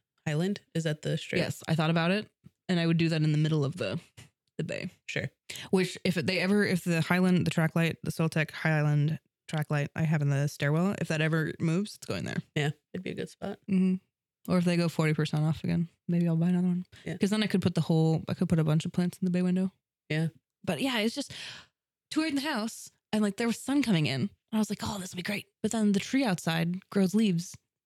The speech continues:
Speaker 2: You don't get any light in this window in the summer unless it's, like, right up against the window, the very, like, first, the bottom foot of the window will get, like, some sun.
Speaker 1: Mm-hmm.
Speaker 2: So you can grow, like, begonias there.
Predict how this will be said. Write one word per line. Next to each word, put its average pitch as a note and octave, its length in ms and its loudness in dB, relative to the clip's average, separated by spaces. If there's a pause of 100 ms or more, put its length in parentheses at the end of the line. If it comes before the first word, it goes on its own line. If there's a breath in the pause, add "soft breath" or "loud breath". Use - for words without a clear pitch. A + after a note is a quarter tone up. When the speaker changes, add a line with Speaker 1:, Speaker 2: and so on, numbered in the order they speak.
Speaker 2:
You G3+ 80 6
don't A3+ 100 4
get G3+ 120 4
any A3 160 4
light G#3 300 2
in F3+ 100 6
this F#3 140 4
window F3+ 380 4
in F#3+ 120 6
the F#3+ 60 8
summer F#3 380 4
unless F3+ 320 4
it's, F3+ 140 -2
like, - 260 -4 (480)
right D#3 200 2
up F3+ 80 0
against G3+ 300 2
the A3 100 0
window, F3 600 4 (260)
the E3+ 80 4
very, D#3+ 400 4
like, - 340 -2 (160)
first, - 520 -2
the F#3 120 2
bottom E3 360 4
foot - 420 -4 (200)
of D#3+ 240 0
the E3 80 2
window C#3+ 420 2
will D3 160 2
get, D#3+ 160 -2
like, G#2+ 180 -4 (160)
some D3+ 300 0
sun. - 340 -6 (100)
Speaker 1:
Mm-hmm. D#3+ 220 0 (220)
Speaker 2:
So - 60 -18
you E3+ 80 2
can D#3 100 2
grow, D#3+ 120 4
like, C#3 120 -2
begonias C#3 360 -2
there. E2+ 160 -4